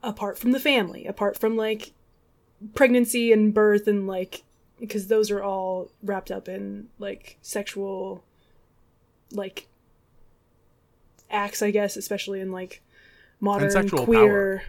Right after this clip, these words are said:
Speaker 1: Yeah, modern queer and readings and su-, such, like,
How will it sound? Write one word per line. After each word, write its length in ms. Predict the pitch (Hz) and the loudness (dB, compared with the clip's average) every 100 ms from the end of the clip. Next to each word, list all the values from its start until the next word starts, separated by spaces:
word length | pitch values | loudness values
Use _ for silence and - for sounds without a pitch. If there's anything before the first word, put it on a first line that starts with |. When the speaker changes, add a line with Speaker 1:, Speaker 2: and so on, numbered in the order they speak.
| - | -8
Speaker 1:
Yeah, 320 | - 247 208 196 | 6 8 8 6
modern 320 | 220 240 226 | 2 4 4
queer 480 | 214 220 208 208 208 | 2 4 6 6 2
and 420 | 202 196 185 196 _ _ _ _ - | 0 -2 -6 -12 _ _ _ _ -8
readings 460 | 214 214 208 208 | -2 0 2 2
and 160 | 208 202 | 2 0
su-, 160 | - - | -2 -6
such, 200 | - 214 | -4 -4
like, 180 | 202 190 | -4 -6